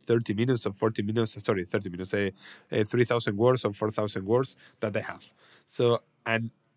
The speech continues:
because it's only checking this reference as a timing. So, you know, it's only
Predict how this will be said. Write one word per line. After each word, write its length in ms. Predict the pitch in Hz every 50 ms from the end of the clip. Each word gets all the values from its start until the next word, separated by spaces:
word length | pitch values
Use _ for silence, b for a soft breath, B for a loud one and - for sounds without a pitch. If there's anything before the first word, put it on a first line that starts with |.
| _ -
because 520 | 131 135 123 - - 135 120 117 - - -
it's 220 | - 135 131 - -
only 180 | 160 165 151
checking 420 | 131 - 160 151 - - 110 98 95
this 360 | 101 120 127 120 - - - - _ _ _ _ _ -
reference 580 | 107 110 127 123 - - 110 110 127 135 - -
as 180 | 98 - - -
a 40 |
timing. 560 | 95 - 120 123 123 113 110 110 113 139 170 165
So, 140 | - - 101
you 140 | 98 101 98
know, 120 | 101 104
it's 280 | 110 113 120 117 - -
only 260 | 127 123 120 110 101